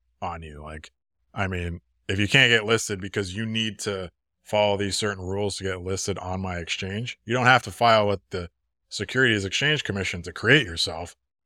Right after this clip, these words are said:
But if you wanna get listed on Coinbase,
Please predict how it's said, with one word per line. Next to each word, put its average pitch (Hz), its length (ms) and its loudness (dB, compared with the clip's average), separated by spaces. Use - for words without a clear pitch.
But 120 260 8
if 98 100 -4
you 120 100 0
wanna 120 160 6
get 104 140 8
listed 107 260 2
on 95 140 0
Coinbase, 110 680 0